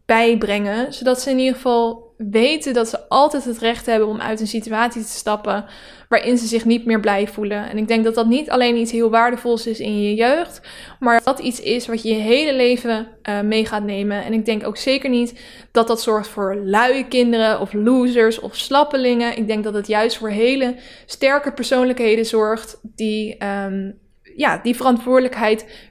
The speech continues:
kunnen dragen en keuzes durven maken, eh, op moeilijke momenten in hun leven. Dus ik ben ook heel erg benieuwd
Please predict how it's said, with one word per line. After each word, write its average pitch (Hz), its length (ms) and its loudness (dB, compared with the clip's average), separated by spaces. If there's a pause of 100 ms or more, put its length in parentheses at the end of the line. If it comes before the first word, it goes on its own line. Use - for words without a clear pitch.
kunnen 302 260 0
dragen 240 420 2
en 220 200 -2
keuzes 233 460 0
durven 254 380 4
maken, 208 680 0
eh, 208 360 -8
op 240 140 -4
moeilijke 247 320 4
momenten 214 420 -2
in 208 80 -6
hun 196 120 -6
leven. 208 540 -4 (720)
Dus 262 160 0
ik 254 100 -2
ben 269 120 2
ook 269 140 2
heel 262 200 6
erg 269 180 4
benieuwd 233 400 2